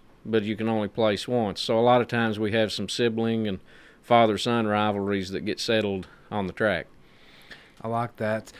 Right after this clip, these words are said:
Speaker 2: So, uh, if somebody has a question, what, uh, how can they get in touch with you?
Speaker 1: Just, uh, reach out to me either through social media on Facebook. Give me a call at six oh six, two two four, three nine eight nine,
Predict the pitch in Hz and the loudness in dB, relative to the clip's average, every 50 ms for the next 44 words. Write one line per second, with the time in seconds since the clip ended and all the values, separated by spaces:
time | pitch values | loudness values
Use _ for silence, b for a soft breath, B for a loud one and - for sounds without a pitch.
0 | B B B B - 170 165 165 165 165 170 160 156 151 147 - - - - - | B B B B 2 4 6 8 8 8 8 8 6 4 2 -2 -8 -16 -20 -14
1 | - - - 175 185 180 170 160 165 165 160 160 139 - 147 135 123 120 123 123 | -10 -8 -4 -2 0 0 0 0 0 -2 -2 -2 -4 -2 -2 -2 0 0 -2 -4
2 | 120 - - 165 160 160 160 - - - 196 196 196 196 175 - - 110 117 135 | -4 -2 0 2 2 2 0 -2 -2 0 2 2 2 2 0 -4 -6 -6 -2 0
3 | 143 143 139 - - - 147 135 127 117 113 113 113 113 104 - - _ - - | 0 0 -2 -4 -4 -2 0 0 0 0 0 -2 -2 -4 -8 -10 -16 _ -20 -20
4 | - 58 90 104 120 139 135 151 147 135 127 117 123 - - - - 120 120 - | -16 -14 -12 -10 -10 -8 -4 -4 -2 -2 -2 -4 -6 -8 -8 -8 -6 -6 -6 -6
5 | - 110 104 101 - 117 117 110 B B B B B 113 117 117 110 - - - | -8 -8 -10 -8 -8 -10 -12 -12 B B B B B 0 0 2 2 2 0 2
6 | - 117 110 110 107 107 120 131 120 - - 123 123 117 - - 120 123 127 127 | 4 4 6 6 6 6 4 4 4 6 6 6 4 4 2 0 0 2 4 4
7 | 127 127 120 120 113 107 - 117 113 - - 123 123 120 - 120 113 117 123 127 | 4 4 4 2 0 -2 -2 -4 -2 0 2 2 2 2 0 -2 0 0 2 2
8 | 123 123 120 110 107 101 - - 123 127 131 127 - - - 135 139 143 143 - | 2 2 2 2 0 0 2 4 4 4 4 4 0 0 0 2 2 2 2 0
9 | - - 107 104 113 110 101 - - 113 113 113 113 110 104 90 - - 117 - | -4 -4 -2 -2 0 -2 -2 -2 0 2 4 4 4 4 2 2 -2 -6 -6 -4
10 | - - 113 107 - - 131 123 110 - - - 123 113 - 123 120 113 - 123 | -2 -2 -2 -2 0 -2 -2 -2 -4 -4 -6 -4 -4 -4 -2 -4 -4 -2 -2 0
11 | 120 120 117 110 - 120 120 120 120 117 117 117 123 127 - - 123 127 127 131 | 0 2 0 0 0 0 0 0 0 0 2 2 2 0 0 0 0 0 2 2
12 | 131 127 | 2 0